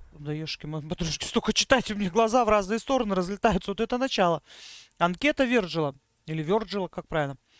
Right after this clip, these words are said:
А, Virgil Only. Инженер, лади-, родился в тысяча восемьсот семьдесят третьем году, окончил научную школу ИР в тысяча восемьсот восемьдесят восьмом году, официальный член ИР с тысяча восемьсот восемьдесят восьмого года. Младенцем Virgil, э, Only был обнаружено в логове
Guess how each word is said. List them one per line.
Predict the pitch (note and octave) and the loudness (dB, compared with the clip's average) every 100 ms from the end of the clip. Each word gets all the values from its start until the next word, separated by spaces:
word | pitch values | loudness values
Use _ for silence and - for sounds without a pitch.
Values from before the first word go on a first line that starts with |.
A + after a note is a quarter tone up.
| - - - - - | -20 -20 -20 -8 0
А, | F3 F#3 | 4 4
Virgil | G3 D4 C4 C#4 F#3 | 2 -2 2 2 2
Only. | A3 G3 D3+ C3 - _ _ E3 | 2 0 -2 -4 -12 _ _ -10
Инженер, | E3+ D#3 A3 D4 | -8 -4 0 0
лади-, | D4 G#3 C#3 | 0 -2 -2
родился | G3+ G3+ A3+ G#3 | -2 -2 -2 -4
в | |
тысяча | - F#3+ | -4 -6
восемьсот | G3 F3+ D#3+ D3+ | -8 -8 -10 -10
семьдесят | E3 - | -12 -8
третьем | F3 E3+ D#3 | -8 -6 -2
году, | F3 F3 D4+ | -2 -2 -4
окончил | - G#3+ - G3 | -4 -8 -6 -6
научную | F#3 - E3 D#3+ | -6 -8 -10 -10
школу | - - F3 E3+ | -10 -6 -4 -2
ИР | F#3 B3+ C#4+ _ - - - _ _ _ _ _ _ - - | -2 -4 -6 _ -20 -20 -20 _ _ _ _ _ _ -14 -10
в | |
тысяча | - A#3 - | -6 -4 -4
восемьсот | G3 G3 F#3 G#3 | -4 -6 -6 -6
восемьдесят | F3 G3 F#3+ - | -6 -6 -6 -6
восьмом | F#3 F#3 F#3 | -6 -6 -6
году, | F3 E3+ F3+ | -4 -4 -6
официальный | - - G#3 F#3+ | -4 0 0 -2
член | - F#3 E3+ | -6 -6 -6
ИР | - A#3 A3+ | -6 -6 -6
с | - | -6
тысяча | A3 - F3+ | -6 -6 -6
восемьсот | D#3+ D#3 F#3+ | -8 -10 -12
восемьдесят | F3 - D#3 - | -10 -12 -14 -14
восьмого | - F3+ F3 | -10 -8 -8
года. | D3+ E3 D3+ C#3+ _ - - - - | -8 -8 -6 -8 _ -20 -20 -20 -8
Младенцем | F#3 G#3+ G3 A3+ G#3 G3 | 0 0 2 0 0 -2
Virgil, | F#3 E3+ F3+ F3 F3 | -4 -4 -4 -2 -4
э, | - F3+ F3 F3 | -2 0 2 2
Only | F#3 F#3 F3 E3+ | 0 -2 -4 -4
был | D#3 G3 F3+ | -4 -2 -2
обнаружено | E3+ F3+ F#3+ F3 E3+ E3+ | -2 -2 -4 -6 -4 -4
в | D#3+ | -4
логове | F#3+ E3+ E3 | -6 -6 -10